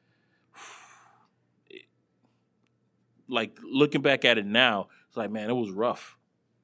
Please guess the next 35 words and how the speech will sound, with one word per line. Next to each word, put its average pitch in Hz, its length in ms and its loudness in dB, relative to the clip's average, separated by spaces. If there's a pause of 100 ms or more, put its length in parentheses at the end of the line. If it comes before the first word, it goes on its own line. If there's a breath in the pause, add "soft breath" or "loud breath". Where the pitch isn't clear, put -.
Those 117 300 -6
twenty-four 120 520 -6
episodes 110 460 -8
were 101 140 -10
just, 101 260 -12
like, 90 140 -10
dragging 104 400 -6
on. 104 240 -8 (920)
All 113 200 0
you 131 180 -2
really 123 280 2
need 117 280 -4
is - 40 -16
just 110 180 -12
a - 40 -14
solid 110 560 -2
six - 380 -8
or 90 120 -12
a - 40 -16
solid 104 420 -4
eight, 92 240 -12 (880)
and 98 300 -8 (340)
you, 117 240 -2
you'll 107 200 -4
have, 107 340 -2
like, 101 220 -6 (240 soft breath)
a 101 80 -10
fucking 107 340 -6
masterpiece. 98 580 -10
But 95 180 -12
the 95 80 -14
fact 117 300 -2
that - 220 -10
you 113 140 -6
have 104 400 -4